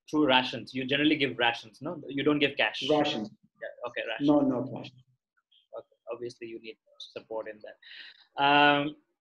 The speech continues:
Speaker 1: uh, on a general level, why do you think that the people, the missing people, I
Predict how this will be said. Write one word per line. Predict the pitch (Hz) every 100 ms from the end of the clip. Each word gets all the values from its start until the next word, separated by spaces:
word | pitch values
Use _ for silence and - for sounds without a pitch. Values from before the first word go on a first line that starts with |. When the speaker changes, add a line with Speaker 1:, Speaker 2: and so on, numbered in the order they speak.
| _ _ _ 165
Speaker 1:
uh, | 151 147 143 143 143 139 - _ _ 165
on | 196
a |
general | 196 202 226 214
level, | 185 185 180
why | 202
do | 208
you | 220
think | 196 185
that | 165 147
the | 135 127 123 117 - -
people, | 151 151 151 131
the | 123
missing | 131 127 151 143 _ 135
people, | 131 123 117
I | 131